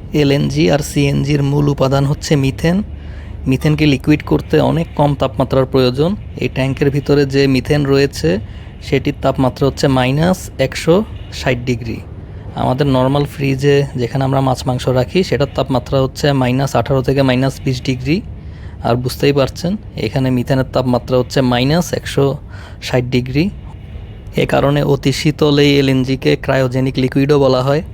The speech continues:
এখন প্রশ্ন আসতে পারে, কেন আমরা এত কম তাপমাত্রায় এলএনজি নিচ্ছি, কেন সিএনজি নিচ্ছি না? এটার কারণ হচ্ছে অল্প জায়গাতে বেশি পরিমাণে ফুয়েল নেওয়ার জন্য সেটাকে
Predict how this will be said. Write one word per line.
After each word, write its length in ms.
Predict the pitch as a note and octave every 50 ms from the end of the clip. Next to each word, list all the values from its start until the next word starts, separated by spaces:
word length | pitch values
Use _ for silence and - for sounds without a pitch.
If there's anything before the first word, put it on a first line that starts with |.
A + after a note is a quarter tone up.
| - - - - - - - - - - - - - - - - -
এখন 160 | D3+ - D3+ D3+ -
প্রশ্ন 220 | - C3+ - - D#3 D#3 D3
আসতে 200 | - - - D3+ C#3+
পারে, 140 | D#3 D3+ D#3+ D#3 -
কেন 120 | C#3+ C#3+ D3+ D#3 D3 D3
আমরা 160 | D3 D3 D3+ C#3+
এত 80 | - - C#3+ - -
কম 140 | C#3+ C#3 C#3+ C#3 -
তাপমাত্রায় 520 | C3+ - - C#3 C3+ B2+ - C#3 C#3+ C#3 - C#3
এলএনজি 360 | C3+ C3+ C3+ C3+ B2+ C#3 D3 D3+ C#3+ C3
নিচ্ছি, 260 | A#2+ - - - C3 B2
কেন 200 | - B2+ B2+ C#3+ D3+
সিএনজি 440 | - - D#3 C#3+ C3+ C3+ B2+ B2+ B2 B2+
নিচ্ছি 240 | B2 - - - C3+ A#2+
না? 80 | A2+ - - - - - - - - - - - -
এটার 220 | - - D3+ E3+ D#3+
কারণ 180 | E3+ D#3 D#3 D#3 D3+
হচ্ছে 300 | D#3+ D3+ - - - E3+ F3 F#3 G#3 - - - - - - - - - - - C#3+
অল্প 180 | C#3+ C#3 - - D3+ C#3+ D3
জায়গাতে 340 | C#3+ D3 D3 C#3+ C#3+ - G3 D3+ B2+ C3
বেশি 240 | D3 D3 - - F#3 -
পরিমাণে 360 | - F3 E3 F3 E3+ E3+ F3+ F3+ -
ফুয়েল 220 | - D#3+ D#3+ E3 E3+
নেওয়ার 240 | E3 D#3+ D#3+ D#3+ D3 C#3+ D3+
জন্য 220 | E3 E3 E3+ F3+ F#3+ G#3 B3+ C4+ - - - - - - - - -
সেটাকে 360 | - - - C#3 D3 D#3 D3+